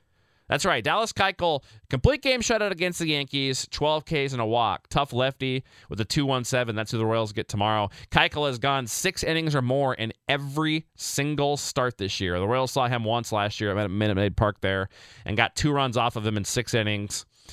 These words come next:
with five Ks. I don't love this matchup tomorrow. I'll give Houston the edge tomorrow in that matchup. Not so much because of Duffy. I think Duffy will have a pretty good game.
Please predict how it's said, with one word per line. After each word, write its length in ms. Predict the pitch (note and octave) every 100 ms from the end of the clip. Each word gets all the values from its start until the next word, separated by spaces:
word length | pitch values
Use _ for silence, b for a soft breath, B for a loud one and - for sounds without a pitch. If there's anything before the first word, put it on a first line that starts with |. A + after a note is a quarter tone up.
| B
with 120 | - G#2
five 340 | B2 G#2+ G#2
Ks. 320 | B2+ G#2+ F#2
I 100 | G2
don't 180 | C#3+ B2
love 340 | B2 C3 B2+
this 160 | G#2 G#2
matchup 360 | G#2 F#2 - -
tomorrow. 320 | D2+ G1+ - _
I'll 160 | - G#2+
give 180 | A2 A2+
Houston 300 | B2 - G2+
the 120 | F#2+
edge 160 | E2 -
tomorrow 340 | E2 A#1 - - _ _ _ -
in 100 | G#2+
that 140 | F#2+
matchup. 420 | F2+ D#2 - G#1+ - b b b b b
Not 220 | - B3+
so 160 | C4 C4
much 200 | A3+ G#3+
because 220 | F3+ F3
of 100 | D#3
Duffy. 340 | C3 A#3 - G3
I 40 |
think 140 | C4
Duffy 220 | E3+ D3 D3+
will 80 |
have 80 | A#2
a 40 | G#2
pretty 180 | A2+
good 160 | G2+ F#2
game. 320 | E2+ F2+ G2